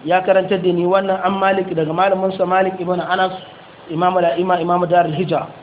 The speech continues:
alimul Madina. Yahya ibn Yahya al-Laythi al-Qurtubi. In an ce al-Qurtubi mutumin Qurtuba, mutumin kasar Andalus, Spain kenan a yau ko kuma Isbaniya. Ƙasa ce da ta yaye al'umman musulmi,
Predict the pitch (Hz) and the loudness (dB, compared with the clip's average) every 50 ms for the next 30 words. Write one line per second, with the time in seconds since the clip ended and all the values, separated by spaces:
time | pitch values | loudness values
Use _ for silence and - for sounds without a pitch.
0 | - - - - - - - 170 - - 185 196 190 180 175 160 151 143 180 185 | -20 -20 -20 -20 -20 -12 -2 0 0 2 2 2 0 2 2 0 0 0 0 0
1 | 165 143 - - - - - - - - - - - - - - - - - - | 0 0 -4 -8 -14 -18 -20 -20 -20 -20 -20 -20 -20 -20 -20 -20 -20 -20 -20 -20
2 | - - - - - 160 175 214 240 240 226 214 208 202 208 - 226 196 202 220 | -20 -20 -20 -14 -12 0 2 2 2 4 2 2 2 2 2 2 0 0 2 2
3 | 208 202 208 196 190 202 185 185 185 190 175 156 165 175 160 151 - - - - | 2 2 2 2 0 0 2 2 2 2 2 0 2 0 0 -2 -4 -10 -14 -14
4 | - - - - - - - - - - - - - - - - 175 165 170 170 | -20 -20 -20 -20 -20 -20 -20 -20 -20 -20 -20 -20 -20 -10 0 0 0 0 0 2
5 | - 233 214 160 - 156 135 123 117 110 - - - - - - - - 180 208 | 2 2 2 2 -2 -4 -6 -6 -10 -14 -16 -20 -20 -20 -20 -20 -8 -2 0 0
6 | 214 208 - - - 180 175 175 175 175 - - - 208 180 196 196 185 165 - | 0 0 -2 -2 0 0 -2 0 -2 -2 -4 -2 -2 -2 -2 0 0 0 -2 -2
7 | 214 214 208 202 190 196 185 175 180 - 175 160 135 110 - - - - - - | 0 0 0 0 0 0 -2 -2 0 0 -2 -2 -2 -8 -12 -14 -20 -20 -16 -8
8 | 156 156 143 160 208 202 190 196 175 165 - 180 180 175 180 175 151 151 190 160 | -6 -6 -2 0 -2 -2 0 -2 -4 -2 0 -2 0 0 -2 0 0 0 -2 -2
9 | 139 - - - - - - - - - - - - - - - - 226 220 208 | -2 -4 -10 -18 -20 -20 -20 -20 -20 -20 -20 -20 -18 -16 -16 -10 -2 0 0 0
10 | 180 - - 165 165 202 233 247 202 196 202 196 175 180 180 180 190 196 196 151 | 0 -2 -4 -2 2 2 2 4 4 4 4 4 2 2 0 0 0 -4 -4 -4
11 | - - 147 151 151 147 143 131 - - - - - - - - - - - - | -8 -4 -2 0 0 0 0 -2 -4 -10 -16 -20 -20 -20 -20 -20 -20 -20 -6 -6
12 | 202 - - 226 220 226 226 220 214 165 165 151 - 196 196 190 196 208 208 208 | -6 -4 0 2 2 2 2 -2 -4 -4 -4 -4 -4 -6 -4 -2 0 2 2 2
13 | 202 180 160 151 - - - - - - - - - - - - - - 156 156 | 2 0 -2 -6 -10 -16 -20 -20 -20 -20 -20 -20 -20 -20 -20 -20 -6 -2 -2 -2
14 | 151 156 208 208 202 196 185 175 156 143 - - 139 139 143 147 | 0 0 0 2 2 2 0 0 -2 -4 -4 -4 -2 0 0 -2